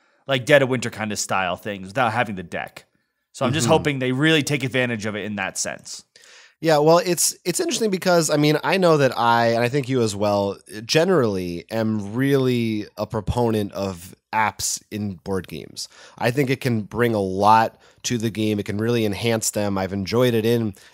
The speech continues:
Speaker 2: as you said, Mansions of Madness, Dead of Winter, uh, First Martians is very app heavy. X com was,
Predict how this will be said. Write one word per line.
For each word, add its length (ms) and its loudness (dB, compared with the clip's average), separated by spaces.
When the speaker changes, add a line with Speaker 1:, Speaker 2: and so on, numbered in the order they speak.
Speaker 2:
as 180 -2
you 60 -2
said, 240 0
Mansions 360 -4
of 140 -8
Madness, 540 2
Dead 180 -4
of 140 -12
Winter, 600 0
uh, 220 -4
First 320 -6
Martians 540 2
is 220 -4
very 200 -2
app 200 2
heavy. 260 -2
X 280 -2
com 360 -2
was, 240 -4